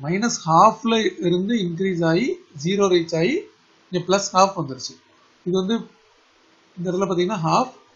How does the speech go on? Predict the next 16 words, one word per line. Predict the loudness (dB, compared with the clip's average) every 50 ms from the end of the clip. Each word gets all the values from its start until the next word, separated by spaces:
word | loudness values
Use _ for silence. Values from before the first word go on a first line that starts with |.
| _ -4
இந்த | -2 0 0
இடத்துல | 0 -2 -2 -4 -6 -8 -14 -20 _ _ _ _ _ _ _ _ _ _ _ _ _ _ _ _ _ _ _ -4
minus | -2 -2 0 0 -2 -4 -4 -6
half, | -6 -6 -8 -10 _ _ -20 -20 _ _ _ _ _ _ _ _ _ _ _ _ _ _ _ _ -6
minus | -4 -4 -2 -2 -2
one | -2 -2 -2
by | -2 -2
two, | -2 -4 -2
plus | -2 -2 -2 -2 -4 -6
one | -6 -6
by | -8 -8 -8
two. | -10 -12 -14 -18 _ _ _ _ _ _ _ _ _ _ _
But | 0 0 2
இதுக்கப்புறம் | 2 0 0 0 -2 -2 -2 -2 0
மறுபடியும் | 0 0 2 0 0 -2 -2
வந்து | -2 -2